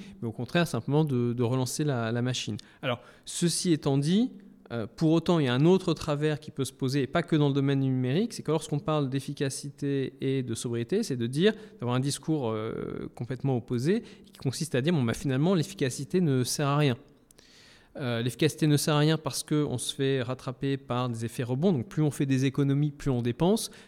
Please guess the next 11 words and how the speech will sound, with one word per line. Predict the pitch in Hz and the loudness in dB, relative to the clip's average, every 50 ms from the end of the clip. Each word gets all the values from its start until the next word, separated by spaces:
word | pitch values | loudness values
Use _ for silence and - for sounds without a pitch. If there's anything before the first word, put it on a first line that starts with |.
| - - | -14 -10
parce | - - - | -8 -6 -4
que | - 170 | -4 -4
c'est | - 135 120 | -2 -4 -2
tellement | - - 175 175 175 175 | 2 4 6 6 6 4
facile | 160 - 170 151 - - - 175 160 139 | 4 4 2 0 0 0 -2 -2 -2 -2
d'utiliser, | 131 127 123 - - 131 131 131 123 123 135 135 135 135 131 127 | -4 -8 -8 -6 -4 -2 -2 -2 -2 -2 0 0 2 2 2 0
euh, | 113 107 101 - - - - _ - - | 0 -2 -4 -8 -14 -20 -20 _ -10 -8
euh, | 127 117 110 104 98 101 | -6 -6 -4 -4 -4 -2
un | 113 123 | -2 -2
dispositif, | 120 120 - - 143 139 127 143 135 - - - 147 151 156 156 151 - - - | -2 -2 -2 0 0 0 2 0 -2 -4 -4 -4 -4 -2 -2 -2 -4 -6 -6 -6
euh, | 123 | -4